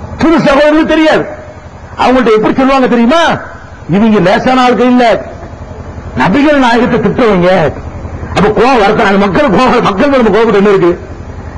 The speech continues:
இந்த தலைமை ஆகக்கூடிய மார்க்க அறிஞர்கள் மற்றவர்களும் மக்கள்கிட்ட எப்படி சொல்றாங்க? இவங்க கூட்டம் போட்டு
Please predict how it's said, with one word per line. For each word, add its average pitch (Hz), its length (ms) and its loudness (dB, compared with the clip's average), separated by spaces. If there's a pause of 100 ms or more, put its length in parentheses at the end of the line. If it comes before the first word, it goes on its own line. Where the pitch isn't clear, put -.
இந்த 226 120 2 (100)
தலைமை 302 300 2 (120)
ஆகக்கூடிய 254 420 2 (380)
மார்க்க 240 340 2
அறிஞர்கள் 226 400 2
மற்றவர்களும் 226 600 2 (420)
மக்கள்கிட்ட 294 360 0
எப்படி 320 160 0
சொல்றாங்க? 302 360 2 (800)
இவங்க 214 340 2
கூட்டம் 254 340 0
போட்டு 233 260 2